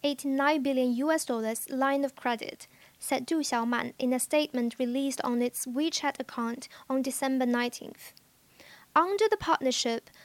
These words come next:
the two parties will cooperate in seven fields, including fintech, inclusive finance, and retail finance. According to the statement,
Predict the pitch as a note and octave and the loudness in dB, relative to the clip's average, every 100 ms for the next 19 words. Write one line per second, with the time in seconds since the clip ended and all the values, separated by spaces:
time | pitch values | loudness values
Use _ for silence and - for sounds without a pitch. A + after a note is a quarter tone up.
0 | - C#4+ - F#4 G4+ - E4 C#4 B3 A#3 | -8 -6 0 2 2 2 0 0 -4 -4
1 | - C4 - C#4+ E4 E4 B3 A#3+ B3+ C4 | -2 -2 0 4 4 4 -2 -2 -4 -2
2 | D4 D4 D#4 - B3 - - C4 B3 D4 | -2 -2 -4 -4 -6 -4 -4 -6 -4 -2
3 | C4+ B3+ - F4 F4 - - - - - | 0 -2 -2 -4 -4 -2 -4 -4 -8 -20
4 | - - C#4+ - F#4+ F4+ D4+ B3+ D4+ D4+ | -12 -6 -6 -2 0 0 -2 -4 -2 0
5 | B3+ A3+ A#3+ - - - C#4 C4+ C#4+ - | 0 -2 -6 -10 -18 -6 -2 0 -2 -2
6 | C#4+ C4 B3+ A#3 A3 A#3 - - - - | -2 0 -2 -2 -2 -6 -8 -12 -16 -20
7 | _ _ - - F4+ G#4 A4 G#4+ F#4+ F4+ | _ _ -4 0 4 4 4 2 0 0
8 | - E4 - A3+ A3 B3 | 2 0 0 -2 -2 -6